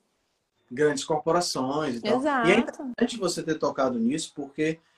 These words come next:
Speaker 1: a gente, quando analisa hoje a situação, né, e você vê, por exemplo, esses grandes, é, é, esses grandes conglomerados, J B S, esses grandes produtores de gado, né?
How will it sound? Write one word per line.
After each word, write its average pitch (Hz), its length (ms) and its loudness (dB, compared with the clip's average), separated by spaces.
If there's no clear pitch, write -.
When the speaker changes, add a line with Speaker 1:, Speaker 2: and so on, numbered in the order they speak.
Speaker 1:
a 135 100 -2
gente, 202 380 -2
quando 233 280 2
analisa 156 540 2
hoje 139 520 2
a 127 60 0
situação, 143 840 -4
né, 147 260 -4
e - 20 -6
você 135 300 -6
vê, 147 160 0
por 147 140 -6
exemplo, 143 360 -6
esses 123 280 -10
grandes, 143 920 -8
é, 127 280 -4
é, 117 640 -4
esses - 200 -8
grandes 349 260 4
conglomerados, 196 880 6
J 170 280 -2
B 170 120 -2
S, 151 560 0
esses 151 220 -10
grandes 190 380 -2
produtores 147 580 -2
de 127 80 -10
gado, 135 500 0
né? 160 200 -12